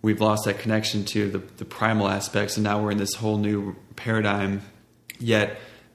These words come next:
acting from instincts that stem from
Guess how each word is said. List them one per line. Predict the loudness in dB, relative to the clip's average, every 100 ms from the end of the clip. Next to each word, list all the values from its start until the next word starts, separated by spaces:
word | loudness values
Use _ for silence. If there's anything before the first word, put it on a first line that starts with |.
| 0
acting | 0 0 0 0 0 -4 -8
from | -14 -6 -2 0 0 0 -4 -8 -4
instincts | -2 -2 -2 -4 -4 -2
that | -2 -4
stem | -2 0 0
from | 0 -2 -2 -4